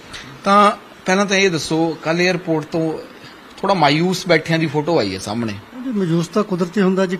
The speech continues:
Speaker 2: ਕਿਸੇ ਫੰਕਸ਼ਨ ਵਾਸਤੇ ਮੈਂ ਜਾ ਰਿਹਾ ਸੀ।
Speaker 1: ਹੂੰ।
Speaker 2: ਮੇਰੇ ਕਿਸੇ ਰਿਲੇਟਿਵ ਦੀ ਬੇਟੀ ਦੀ ਸ਼ਾਦੀ ਸੀ।
Speaker 1: ਹੂੰ।
Speaker 2: ਉਹ ਬੱਚੀ ਦਾ ਸਮਾਨ ਵੀ ਮੇਰੇ ਕੋਲ ਸੀ,
Speaker 1: ਹੂੰ।
Speaker 2: ਜਿਸ ਮੁੰਡੇ ਨਾਲ ਉਹਦੀ ਮੈਰਿਜ ਹੋਣੀ, ਕੁਝ ਉਹਦਾ ਸਮਾਨ ਵੀ ਮੇਰੇ ਕੋਲ ਸੀ।
Speaker 1: ਹੂੰ।
Speaker 2: ਤੇ ਜਦੋਂ ਮੈਨੂੰ ਉੱਥੇ ਜਾਣ ਤੇ ਬੋਰਡਿੰਗ ਵੀ ਹੋ ਗਿਆ, ਜਦੋਂ
Speaker 1: ਹੂੰ।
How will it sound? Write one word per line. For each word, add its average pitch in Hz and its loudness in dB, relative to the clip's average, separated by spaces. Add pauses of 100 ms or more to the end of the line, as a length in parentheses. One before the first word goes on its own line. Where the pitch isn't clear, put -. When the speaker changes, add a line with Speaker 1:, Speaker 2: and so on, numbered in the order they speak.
Speaker 2:
ਕਿਸੇ 185 -6
ਫੰਕਸ਼ਨ 165 -2
ਵਾਸਤੇ 180 0
ਮੈਂ 165 2
ਜਾ 139 -2
ਰਿਹਾ 139 -2
ਸੀ। 139 -6
Speaker 1:
ਹੂੰ। 127 -8 (160)
Speaker 2:
ਮੇਰੇ 151 0
ਕਿਸੇ 156 -2
ਰਿਲੇਟਿਵ 143 -2
ਦੀ 143 -2 (220)
ਬੇਟੀ 151 -2
ਦੀ 139 -2
ਸ਼ਾਦੀ 127 -4
ਸੀ। 123 -8 (140)
Speaker 1:
ਹੂੰ। 135 -8 (420)
Speaker 2:
ਉਹ 190 0
ਬੱਚੀ 170 0
ਦਾ 190 4
ਸਮਾਨ 175 4
ਵੀ 180 6
ਮੇਰੇ 165 4
ਕੋਲ 160 0
ਸੀ, 165 0
Speaker 1:
ਹੂੰ। 131 -6
Speaker 2:
ਜਿਸ 147 -4
ਮੁੰਡੇ 151 0
ਨਾਲ 147 0
ਉਹਦੀ 156 0
ਮੈਰਿਜ 143 0
ਹੋਣੀ, 139 0
ਕੁਝ 139 -4
ਉਹਦਾ 151 0
ਸਮਾਨ 139 -4
ਵੀ 135 -2
ਮੇਰੇ 135 -2
ਕੋਲ 139 -6
ਸੀ। 127 -8
Speaker 1:
ਹੂੰ। 123 -10 (420)
Speaker 2:
ਤੇ 175 -2
ਜਦੋਂ 160 0
ਮੈਨੂੰ 170 4
ਉੱਥੇ 165 -4
ਜਾਣ 147 0
ਤੇ 151 -2
ਬੋਰਡਿੰਗ 156 4
ਵੀ 180 6
ਹੋ 151 4
ਗਿਆ, 151 2
ਜਦੋਂ 147 0
Speaker 1:
ਹੂੰ। 147 -2